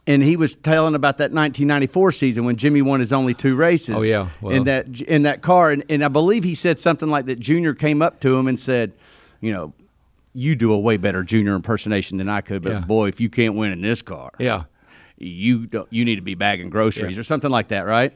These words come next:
Speaker 2: Yeah.
Speaker 1: And, and I believe, if I heard the story right, that nascar kinda was on to what they did.
Speaker 2: Yeah.
Speaker 1: But then they, they said,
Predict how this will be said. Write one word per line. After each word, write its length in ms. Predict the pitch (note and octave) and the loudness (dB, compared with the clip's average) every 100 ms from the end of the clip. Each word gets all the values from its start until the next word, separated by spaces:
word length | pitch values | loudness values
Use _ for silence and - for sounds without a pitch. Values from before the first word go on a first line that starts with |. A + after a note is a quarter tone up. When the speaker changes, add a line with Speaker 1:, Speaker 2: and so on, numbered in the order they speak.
| _ | _
Speaker 2:
Yeah. 200 | G#2+ G2+ C#3 | -10 -6 0
Speaker 1:
And, 240 | C#3 C#3+ - _ - | 0 0 -6 _ -4
and 140 | D3+ | 0
I 60 | D3 | 0
believe, 580 | D#3+ F#3 D#4 D4+ F3+ - _ _ | 0 0 0 -2 -4 -12 _ _
if 160 | D#3 - | -6 0
I 160 | D3+ C#3 | 0 0
heard 240 | G3 E3+ | -2 -4
the 60 | C#3+ | -6
story 320 | - A#3+ G#3+ | -2 0 0
right, 280 | D3+ C3+ - | 2 0 0
that 160 | D3 - | -6 -2
nascar 600 | G3 C4 - F#3+ F3 D3 | -2 -2 0 2 2 2
kinda 240 | F#3+ F3+ | -2 -2
was 200 | C#3+ B2 | -2 0
on 240 | F3 G#3 D#3 | 2 4 2
to 80 | |
what 220 | A#2+ B2+ - | 2 0 0
they 140 | A#2 | -4
did. 460 | G2 A2+ A2 A2 A#2 _ | 0 0 0 -2 -6 _
Speaker 2:
Yeah. 220 | G2 F2 - _ _ _ _ - | -10 -10 -14 _ _ _ _ -6
Speaker 1:
But 340 | A#2+ E3+ - | 2 2 2
then 220 | F#3 G#3 G3 | 2 2 2
they, 100 | F3+ | -2
they 380 | B2 - F3+ D#3+ | -6 -10 -4 -2
said, 380 | G3+ F#3 C3 | 0 -2 -6